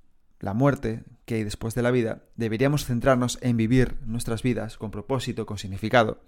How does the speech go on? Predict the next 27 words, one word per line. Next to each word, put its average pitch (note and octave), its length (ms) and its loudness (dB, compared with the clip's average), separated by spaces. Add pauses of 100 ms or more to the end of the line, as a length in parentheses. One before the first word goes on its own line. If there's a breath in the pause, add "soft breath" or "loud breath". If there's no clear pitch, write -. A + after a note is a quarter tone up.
(480 loud breath)
porque B2+ 360 0
en A#2+ 80 2
lugar A#2 220 2
de B2+ 80 2
preocuparnos A#2+ 800 -2
por G#2+ 160 -8
lo G#2 80 -10
que G#2+ 100 -4
vendrá, B2+ 500 0
porque - 220 -10
no G2 100 -6
sabemos G#2+ 300 -4
lo A2+ 80 -4
que A2+ 80 -2
vendrá, A#2+ 380 -2 (400 loud breath)
sí - 260 0
que B2+ 140 2
debemos A#2 300 2
preocuparnos A#2+ 680 2 (140)
por A#2 100 -4
lo A2 60 -4
que A2 80 -2
tenemos B2+ 380 2
aquí C#3+ 400 0
y A#2 100 0
ahora A#2+ 360 2
delante. B2 480 -4